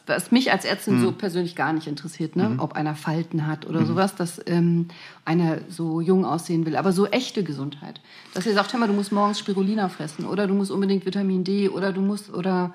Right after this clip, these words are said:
Speaker 2: Das ist eher so ein bisschen Testo-, Testosteron, äh, gemeinsam austauschen. "Ich hab
Speaker 1: Ja.
Speaker 2: heute so und so viel Sport gemacht, ich bin
Speaker 1: Mhm.
Speaker 2: so, so viel Kilometer gelaufen,
Speaker 1: Mhm.
Speaker 2: ich hab, äh, die Gewichte gehoben, ich, äh, mach Boxen, ja, ich mach Kung Fu, ah, ich mach M M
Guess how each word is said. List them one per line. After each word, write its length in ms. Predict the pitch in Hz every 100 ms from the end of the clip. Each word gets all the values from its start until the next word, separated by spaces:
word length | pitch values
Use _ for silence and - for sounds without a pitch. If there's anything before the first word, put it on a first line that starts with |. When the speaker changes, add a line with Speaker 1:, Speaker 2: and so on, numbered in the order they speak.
| -
Speaker 2:
Das 180 | 131 135
ist 100 | 143
eher 180 | 143
so 240 | 135 139 135
ein 80 | 131
bisschen 380 | 143 - 131
Testo-, 260 | 123 123 131
Testosteron, 720 | 127 139 135 120 120 139 123
äh, 120 | 113 110
gemeinsam 360 | 110 113 113
austauschen. 440 | 107 117 110 107 117
"Ich 120 | 127
hab 60 |
Speaker 1:
Ja. 140 | - -
Speaker 2:
heute 100 | 120
so 140 | -
und 80 | 131
so 80 | 113
viel 80 | 113
Sport 320 | - 143 -
gemacht, 320 | 131 127 -
ich 80 | 151
bin 100 | 127
Speaker 1:
Mhm. 40 |
Speaker 2:
so, 260 | 120 131 -
so 200 | - 123
viel 100 | 117
Kilometer 420 | 120 123 151 151
gelaufen, 460 | 135 127 123 123 123
Speaker 1:
Mhm. 60 | 117
Speaker 2:
ich 120 | 202
hab, 160 | - 123
äh, 140 | 117
die 140 | 113
Gewichte 380 | 120 123 143 143
gehoben, 480 | 131 123 131 131 113
ich, 200 | 110 -
äh, 60 | 113
mach 200 | 117 -
Boxen, 420 | 139 - 135 120
ja, 300 | 113 147 131
ich 100 | 123
mach 160 | 120
Kung 160 | - 131
Fu, 320 | - 147 151
ah, 420 | 123 147 135 110
ich 140 | 113 120
mach 240 | 123 123
M 180 | 131
M 100 | 135